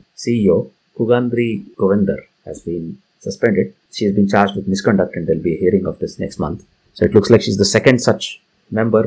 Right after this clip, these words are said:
because earlier, you know, company secretary Welsh Ga-, Gwaza was also served notice and asked to step down from his role. So all of this really doesn't bode well as far as this interim board is concerned, but we really hope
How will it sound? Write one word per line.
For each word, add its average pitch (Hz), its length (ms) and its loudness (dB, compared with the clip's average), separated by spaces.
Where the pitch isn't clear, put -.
because 101 380 -2
earlier, 113 420 2
you - 80 -4
know, 123 140 0
company 110 300 -2
secretary 101 580 0
Welsh 98 380 2
Ga-, 87 260 -2
Gwaza 95 440 0
was 80 120 -8
also 80 420 -6
served 95 260 0
notice 90 280 -4
and 87 120 -6
asked 80 240 -8
to 82 160 -8
step - 240 -8
down 82 180 -4
from 76 140 -10
his 78 140 -10
role. 80 200 -4
So - 160 0
all 175 160 8
of 170 80 2
this 135 180 0
really 135 160 4
doesn't 110 360 4
bode 101 240 6
well 110 200 4
as 98 140 -2
far 98 140 2
as 98 120 -2
this - 200 -4
interim 98 400 -2
board 90 280 0
is - 120 -2
concerned, 101 340 -6
but 90 160 -4
we 82 80 -6
really 87 220 -4
hope - 260 -6